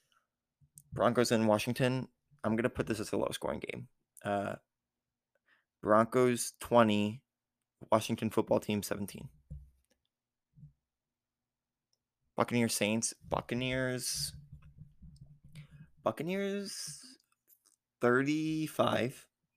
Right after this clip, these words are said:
Saints twenty-four. And that's it. Those are my, those are my picks. Those are my picks and my scores. If you wanna write those down somewhere, feel free. Uh,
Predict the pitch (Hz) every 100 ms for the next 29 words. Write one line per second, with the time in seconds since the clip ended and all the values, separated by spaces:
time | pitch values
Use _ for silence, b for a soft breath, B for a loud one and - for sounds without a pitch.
0 | _ _ _ - - - 110 113 107 -
1 | 98 104 - - - _ _ _ 147 143
2 | - - - _ - - - - - 147
3 | - - - - _ _ _ _ _ _
4 | _ _ _ _ _ _ _ B B B
5 | _ _ _ _ _ _ _ - - 110
6 | 107 - - _ - - _ - 110 107
7 | 107 107 104 120 113 117 - 160 - -
8 | - - 110 110 107 - - - 117 113
9 | 104 - - - 101 104 107 113 - -
10 | 120 151 170 170 165 160 165 b b -
11 | - - - 123 127 127 123 b b b
12 | b _ - 101 98